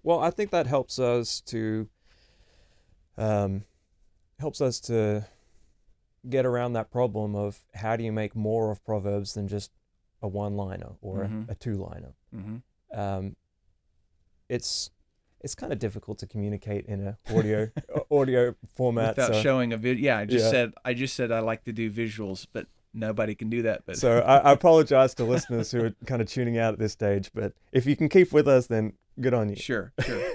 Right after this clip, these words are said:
Speaker 1: <laughs> So, um, the, the first twenty-four chapters of the book out of the thirty-one are Proverbs of Solomon, and that's
Speaker 2: Okay.
Speaker 1: further divided by the title in chapter one, verse one.
Speaker 2: Right.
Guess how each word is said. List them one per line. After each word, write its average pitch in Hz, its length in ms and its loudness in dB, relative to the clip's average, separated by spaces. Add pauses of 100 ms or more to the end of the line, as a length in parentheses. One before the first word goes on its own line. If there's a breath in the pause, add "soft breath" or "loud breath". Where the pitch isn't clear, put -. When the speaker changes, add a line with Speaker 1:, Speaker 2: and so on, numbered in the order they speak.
(200)
Speaker 1:
<laughs> - 80 2 (320 soft breath)
So, 147 380 8 (380 soft breath)
um, 123 420 4 (420)
the, 120 540 4
the 120 100 -4
first 156 460 0
twenty-four 139 600 -2
chapters 110 640 -4
of 104 160 -6
the 101 80 -6
book 98 340 -6
out 101 140 -2
of 95 80 -4
the 98 80 -6
thirty-one 107 760 -4
are 98 120 -6
Proverbs 107 520 0
of 101 100 -4
Solomon, 101 540 -6
and 107 120 -6
that's 113 200 -4
Speaker 2:
Okay. 123 180 -8 (280)
Speaker 1:
further 147 320 2
divided 120 500 0
by 110 240 0
the 107 120 -2
title 123 640 -2
in 104 300 -4
chapter 117 280 -2
one, 120 260 -4
verse 127 280 -4
one. 104 400 -6
Speaker 2:
Right. 113 240 -10